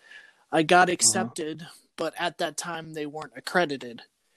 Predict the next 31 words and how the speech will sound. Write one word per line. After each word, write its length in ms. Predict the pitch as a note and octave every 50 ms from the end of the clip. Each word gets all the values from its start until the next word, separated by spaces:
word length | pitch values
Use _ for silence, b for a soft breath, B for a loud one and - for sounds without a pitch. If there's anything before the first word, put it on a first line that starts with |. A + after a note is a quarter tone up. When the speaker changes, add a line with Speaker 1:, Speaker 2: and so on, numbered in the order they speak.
| _ _ _ _ _ _ _ _
Speaker 1:
So 800 | - - - - F3+ D#3+ D#3+ D#3 D#3 D#3 D3+ D3 D3+ D3+ D3+ C#3+ - -
I 120 | D#3 D#3
had 240 | D3 D#3 D#3+ D#3+ D3
to 60 | D#3+
make 240 | D#3 D#3+ D#3+ D3+ -
the 100 | D#3+ C#3+
decision 520 | C#3 D3 - - - F3+ D#3+ C#3+ D#3+ E3
if 140 | D#3 D3 -
I 80 | D3+ D3
was 120 | D3 C#3+
gonna 240 | - E3+ D3+ D#3 C#3+
go 160 | C3+ D3+ D#3
to 100 | E3 D#3+
school 540 | - - - - F3 D#3 D3+ D3 D3 D3+ D3
and 360 | C#3+ D3+ D3+ D3 D3 D3 C#3
get 160 | - E3 D3+
a 80 | D3+ C#3
degree 380 | B2+ C#3+ C3 - C#3+ C#3+ C#3+
that 160 | C#3+ D3 C3+ B2+
wasn't 320 | C3 C3+ C3 - C#3 B2+
accredited, 640 | - - - - F3+ F3+ E3 D#3 C#3+ C#3 C#3 D3 C#3
which 240 | C#3+ C3+ B2 - -
would 100 | C3+ B2+
just 280 | - C3+ - - - C3+
mean 160 | C#3 C3+ C3
I 80 | B2+
basically 520 | B2 _ C#3 C#3+ - - - - - C3 -
have 200 | D3 - - C3+
a 80 | C3
very 360 | C3 D3 C#3 C#3+ D3 D3 C#3+ C#3
expensive 720 | C3 - - - - D3 C#3+ - - - C#3 B2+ A#2+